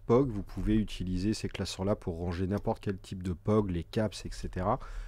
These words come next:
Certes, vous aurez, euh, la couverture pog, mais bon, vous pouvez au pire coller des stickers, vous imprimer un truc que vous collez, enfin voilà, vous, vous faites un petit peu à votre sauce. Le, sauce, pardon, le classeur, je n'en ai pas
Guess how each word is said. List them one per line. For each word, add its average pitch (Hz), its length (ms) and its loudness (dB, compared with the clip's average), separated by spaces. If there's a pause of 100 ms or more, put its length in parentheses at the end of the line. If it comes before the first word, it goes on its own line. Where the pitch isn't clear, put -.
(120)
Certes, - 420 6
vous 98 180 -2
aurez, 101 300 6
euh, 90 280 2 (480)
la 87 100 -4
couverture - 520 -2
pog, 135 380 4 (500)
mais 95 180 2
bon, 101 200 6
vous 98 120 0
pouvez 92 260 0
au 95 100 4
pire - 260 -4
coller 92 260 2
des 87 120 -2
stickers, 98 640 0 (120)
vous 87 280 -2
imprimer 95 360 0
un 90 140 2
truc - 280 -2
que 90 120 -6
vous 82 160 -6
collez, 90 340 -2
enfin - 160 -6
voilà, 98 240 2
vous, 80 100 -4 (880)
vous - 60 -6
faites - 360 4
un 147 140 8
petit - 200 0
peu 156 280 4
à 151 200 6
votre 135 220 4
sauce. 113 380 4
Le, 131 540 8
sauce, - 300 4
pardon, 123 260 6
le 131 120 10
classeur, 156 480 4
je 131 80 12
n'en 113 140 8
ai 113 80 4
pas 180 280 4